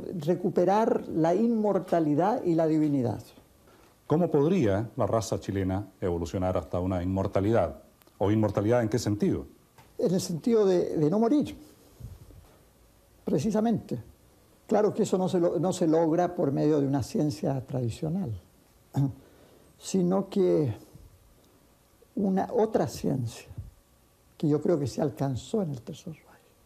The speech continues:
Speaker 1: Fíjese que le voy a decir una cosa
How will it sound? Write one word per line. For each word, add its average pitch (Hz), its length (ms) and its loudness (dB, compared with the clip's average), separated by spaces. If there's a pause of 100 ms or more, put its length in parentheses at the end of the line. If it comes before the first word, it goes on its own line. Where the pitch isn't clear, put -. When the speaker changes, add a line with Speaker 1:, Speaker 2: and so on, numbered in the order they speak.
(1300)
Speaker 1:
Fíjese 208 300 -2
que 160 80 2
le 160 80 2
voy 175 120 4
a 165 40 2
decir 160 240 0
una 160 140 -2
cosa 135 440 -4